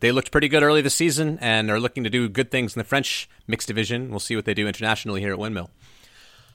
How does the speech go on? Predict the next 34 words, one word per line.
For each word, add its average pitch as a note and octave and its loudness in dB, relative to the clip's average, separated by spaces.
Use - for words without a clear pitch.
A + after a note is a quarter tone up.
Up E3 2
next, F3 2
we've B2+ 0
got C3 4
another B2 4
Scottish A2 2
team, F#2+ 2
Glasgow, G#2 4
who G#2 -2
have G2 4
made G#2 2
their G#2 2
way G2+ 2
over F#2+ 0
from F#2+ -4
Glasgow. - -2
And G#2+ 4
will, G#2+ 0
you E3 0
know, C#3+ 4
they D#3 2
were D#3+ 4
at D3 4
the D3+ -2
E D3 4
C D3 0
F D3 2
last D3 2
year, F#3 -2
did E3+ -4
pretty C#3 2
good A#2+ -2
there. D3 2
Um, G#2+ -2